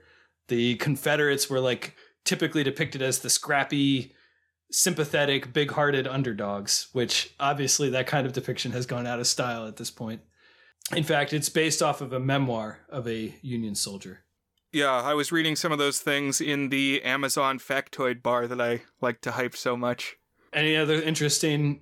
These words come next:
Speaker 1: tidbits on, on the production of it, or are you gonna sprinkle stuff in as we go?
Speaker 2: Yeah, I'll probably sprinkle it in. I, I didn't realize it was so fact-based. I didn't know too much about this one, other than it's very well regarded. There's a lot of people who seem to think of it as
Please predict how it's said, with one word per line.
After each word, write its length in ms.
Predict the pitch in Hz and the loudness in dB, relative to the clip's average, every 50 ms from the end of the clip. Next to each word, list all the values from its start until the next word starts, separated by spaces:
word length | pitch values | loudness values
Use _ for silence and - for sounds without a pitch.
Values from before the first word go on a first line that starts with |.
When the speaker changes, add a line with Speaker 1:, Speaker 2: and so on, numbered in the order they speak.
| _ - | _ -4
Speaker 1:
tidbits 420 | - 165 151 143 151 143 143 - | 0 0 2 2 2 2 2 2
on, 260 | 147 143 139 143 139 - | 2 2 2 0 -2 -2
on 320 | - 139 135 135 131 131 131 | -2 0 2 2 2 2 2
the 220 | 135 131 131 131 | 2 2 2 0
production 440 | - - 156 147 147 143 - 160 156 | 0 0 0 0 2 0 0 2 2
of 140 | 151 147 147 | 2 2 2
it, 100 | 151 139 | 2 2
or 120 | 135 135 | 2 2
are 80 | 135 123 | 0 -2
you 140 | 139 135 | -2 -4
gonna 140 | 131 131 123 | -2 0 0
sprinkle 300 | - - - 147 143 131 | 0 0 0 -2 -2 -2
stuff 240 | - - 143 - - | -2 0 -2 -2 0
in 120 | 139 135 | -2 -2
as 140 | 135 127 - | -2 -2 -2
we 80 | 139 131 | -4 -4
go? 300 | 135 131 131 139 139 139 | -2 0 0 -2 -2 -4
Speaker 2:
Yeah, 180 | - 170 151 139 | -2 0 2 2
I'll 100 | 139 143 | 2 2
probably 280 | - 170 156 147 147 | 0 0 0 0 0
sprinkle 420 | 143 - - - 139 139 - 139 131 | -2 -2 -2 -2 -2 -2 0 0 2
it 80 | 127 | 2
in. 160 | 127 131 131 135 | 4 2 4 2
I, 120 | 143 156 - | 2 2 2
I 120 | 143 151 | 2 2
didn't 220 | 156 165 160 160 156 | 2 2 0 0 0
realize 420 | 147 147 147 143 139 143 139 156 | 2 2 4 4 4 2 0 -2
it 80 | 151 101 | -4 -4
was 120 | 135 - | -2 0
so 200 | - - 135 127 | 0 2 2 0
fact-based. 840 | - - 131 127 123 - - 135 127 127 127 - - - - - - | 0 0 0 0 0 0 0 0 0 2 0 0 -2 -2 -4 -4 -2
I 100 | 151 175 | 0 2
didn't 180 | 180 190 185 180 | 2 2 2 2
know 140 | 175 170 160 | 0 0 0
too 180 | - - 170 | -2 -4 -2
much 240 | 160 156 160 - - | -2 0 -2 -2 -2
about 280 | 147 143 147 147 - - | 0 0 0 0 0 -2
this 220 | 151 147 - - | -4 -4 -2 0
one, 280 | 156 147 151 151 151 151 | 2 2 2 2 0 0
other 260 | - 139 143 143 139 | 0 0 0 0 0
than 240 | 135 143 143 139 135 | 0 2 0 0 0
it's 140 | 127 - | -4 -4
very 260 | - 139 139 139 139 135 | -2 0 2 2 2 2
well 160 | 135 131 131 | 2 0 0
regarded. 460 | 127 127 120 127 123 127 123 143 117 | 0 -2 0 0 2 2 0 0 -2
There's 160 | 123 123 123 | -2 -2 0
a 40 | 131 | 0
lot 140 | 131 131 131 | 0 0 0
of 60 | 127 | -2
people 340 | - 147 135 - 143 131 123 | -2 -6 -4 -2 -2 -2 -2
who 180 | 127 135 135 | 0 0 0
seem 240 | 123 - - 131 131 | 0 0 0 0 -2
to 60 | 127 | -2
think 220 | 120 - 131 127 - | -2 -2 -2 -2 -2
of 100 | 120 123 | -2 -2
it 80 | 123 | 0
as 300 | 123 120 120 120 - - | 0 0 0 0 -2 -6